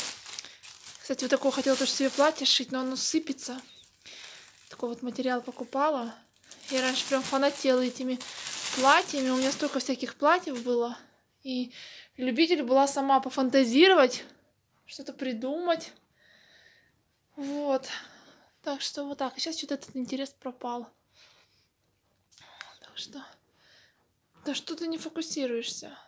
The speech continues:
Так что вот такие вот дела. Буду теперь в Авито их выставлять. Нэнси меня с каждым разом удивляет. Нэнси, ты чего? Ты в курсе, что там Рушана вонючие носки, которые он ещё не постирал? Я, кстати, Рушана носки не стираю. Это единственное, что он сам стирает.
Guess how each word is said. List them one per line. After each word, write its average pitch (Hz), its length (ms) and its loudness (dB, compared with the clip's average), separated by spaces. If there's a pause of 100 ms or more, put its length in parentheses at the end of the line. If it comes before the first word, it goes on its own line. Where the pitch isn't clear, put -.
(280)
Так 277 140 -12
что - 160 -10
вот 269 100 -8
такие 277 320 -10
вот 262 140 -6
дела. 240 320 -2
Буду 240 200 -8
теперь - 220 -10
в 233 60 -8
Авито 233 280 -8
их 240 140 -12
выставлять. 262 580 -14 (1080)
Нэнси 302 460 -4
меня 262 280 -2
с 233 80 -4
каждым 277 380 -2
разом 285 340 -2
удивляет. 247 640 -6
Нэнси, 277 720 0 (720)
ты 285 120 -4
чего? 294 560 6 (580)
Ты 285 100 0
в 285 100 0
курсе, 392 340 2
что - 160 -2
там 285 180 2
Рушана 302 360 4
вонючие 285 420 0
носки, 277 680 -2
которые 269 300 0
он 262 60 -2
ещё 269 160 -2
не 262 80 -4
постирал? 262 600 0 (960)
Я, 285 120 2
кстати, 311 260 2
Рушана 294 300 0
носки 349 400 -4
не 277 260 -2
стираю. 269 340 2
Это 254 100 -6
единственное, 254 460 -2
что 254 160 -8
он 233 80 -4
сам 262 180 -8
стирает. 240 460 -6